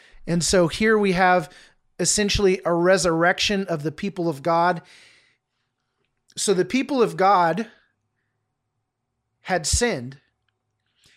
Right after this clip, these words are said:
And so they'd gotten away from their original purpose and their original function. And so there was a fall, there was a death, there was a chaos amongst the people of God. They'd grabbed on to law.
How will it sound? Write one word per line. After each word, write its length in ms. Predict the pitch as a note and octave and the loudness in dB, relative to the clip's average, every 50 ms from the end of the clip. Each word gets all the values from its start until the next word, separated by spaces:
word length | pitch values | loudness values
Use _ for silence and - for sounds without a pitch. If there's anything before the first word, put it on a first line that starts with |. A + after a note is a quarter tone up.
| _ - | _ -8
And 100 | F3 - | -6 -2
so 120 | - G#3 | 0 2
they'd 220 | G3+ F#3+ F#3 - | 2 2 0 0
gotten 280 | - G#3 G#3 G#3+ A3+ A3 | 0 -2 0 0 -2 -2
away 300 | G#3 G3 G#3+ A3+ A#3+ A#3+ | 0 2 4 4 2 2
from 420 | A#3 - G3 F#3 F3 E3 E3+ D#3 - _ _ _ _ _ _ _ - | 0 -4 -4 -4 -2 -2 -4 -6 -10 _ _ _ _ _ _ _ -4
their 180 | E3 F3 F3+ | -2 0 0
original 480 | F3 E3 F3 F#3+ G#3 G3+ G#3+ G#3+ G#3 F#3 | 2 2 2 2 2 2 0 -2 -2 -4
purpose 600 | - - - A3 G#3 G#3 - D#3+ D3 C#3+ - - | -4 -2 0 0 0 0 -2 -4 -4 -4 -6 -8
and 180 | - D#3 E3 E3+ | -8 -6 -4 -2
their 100 | E3+ E3 | -2 -2
original 400 | D#3+ F3 F#3 E3 F3 F3 E3+ D3+ | 0 0 -2 -2 -2 -4 -6 -4
function. 640 | - - G#3+ A3 F#3+ - - - - - C#3 C#3+ _ _ _ _ _ _ _ _ _ _ _ _ _ _ _ _ _ _ _ _ _ _ _ _ _ - | -4 -2 -2 -2 -4 -6 -10 -12 -12 -16 -20 -20 _ _ _ _ _ _ _ _ _ _ _ _ _ _ _ _ _ _ _ _ _ _ _ _ _ -12
And 120 | E3 E3 | -10 -6
so 200 | - - F#3+ F3+ | -4 -2 0 0
there 160 | E3+ F3+ F3+ E3+ | 0 2 0 2
was 360 | F3 E3+ E3 E3 D3+ - - - | 2 2 0 0 -2 -6 -8 -8
a 120 | E3 D#3+ D3+ | -8 -8 -8
fall, 520 | - - - G3+ A3 G#3 D#3 C#3 A#2+ A2+ | -8 -8 -6 -4 -2 -2 -2 -4 -8 -10
there 160 | C3 D3+ D#3+ | -8 -6 -4
was 180 | D#3+ E3+ D#3+ D3 | -2 -2 -2 -4
a 120 | E3+ D3+ | -4 -6
death, 520 | D3 C3+ - - F#3+ F#3+ E3+ C#3+ C3 - - - _ _ _ _ _ | -8 -8 -6 -4 -2 0 0 -2 -4 -8 -16 -20 _ _ _ _ _
there 120 | - E3+ E3 | -6 -4 -2
was 160 | E3+ D#3 D#3 | -2 -2 -4
a 60 | D3+ | -6
chaos 800 | - - - - - C4 C4 A#3+ G3 D#3+ D3+ D#3 D#3 D3+ - - - | -8 -10 -8 -2 0 2 2 2 2 2 0 0 -2 -2 -4 -6 -8
amongst 360 | E3+ E3+ F3 F3 E3 - - | -6 -6 -6 -6 -6 -8 -8
the 80 | D#3+ D3 | -10 -10
people 320 | - F#3 D3 - D3+ D3+ | -10 -10 -10 -10 -10 -10
of 120 | D3+ C3+ | -10 -6
God. 340 | C#3+ F3+ F3 D#3 C#3+ C3 C3+ - _ - - - _ _ - | -2 -2 -2 -2 -4 -6 -12 -20 _ -20 -20 -20 _ _ -6
They'd 400 | F3 F3 F3 E3+ E3 - - - | -4 -2 -2 -2 -4 -6 -12 -8
grabbed 340 | - F#3 F#3+ G3 G3 F3+ G3 | -2 0 2 2 2 2 0
on 200 | G3 G3 G3 F#3 | 0 0 -2 -2
to 140 | - - F#3 | -4 -4 -2
law. 520 | E3 F3 F#3 F#3 F3 D3 C3+ B2+ A#2+ - | 0 0 2 2 2 0 -2 -6 -10 -14